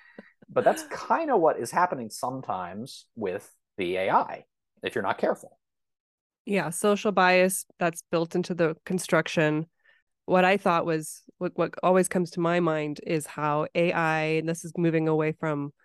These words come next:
Speaker 2: uh, prompt generation, I guess you can say, but how A I can be used on social media as a negative. I've become so hyper vigilant now whenever I see certain hashtags go viral,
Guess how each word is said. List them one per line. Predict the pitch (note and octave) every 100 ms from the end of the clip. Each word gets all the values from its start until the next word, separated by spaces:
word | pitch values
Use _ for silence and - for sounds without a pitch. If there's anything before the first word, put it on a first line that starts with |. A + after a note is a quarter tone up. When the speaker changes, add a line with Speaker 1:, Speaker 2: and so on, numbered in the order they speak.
| _ _ _ _ _ _ _ -
Speaker 2:
uh, | - D#2+ - -
prompt | - A3+ A3+
generation, | - D#3 D3+ D#3+ E3
I |
guess | D#3+ -
you | E3
can | D#3+
say, | F3
but | E3 D#3+
how | E3+ E3
A | F3
I | E3+ E3
can | E3 E3+
be | E3
used | D#3+ D#3
on | D#3
social | - D#3 -
media | F3 F#3+ G3+ E3+
as | D#3+ D#3+
a |
negative. | E3 F#3 F3+ D#3+ D3+ D3 -
I've | E3+ E3+ D#3+
become | F3 - F#3
so | - - - G3+ F#3+
hyper | F#3+ - F#3+ F#3
vigilant | E3 F3 E3+ F3 D#3+
now | E3 E3
whenever | D#3+ D#3+ D#3+ E3
I | D#3+
see | E3 F3 E3+
certain | - F3+ E3
hashtags | D#3+ D3 - G3 G3 F#3+
go | A3 G#3+
viral, | G#3+ G#3+ A3+ B3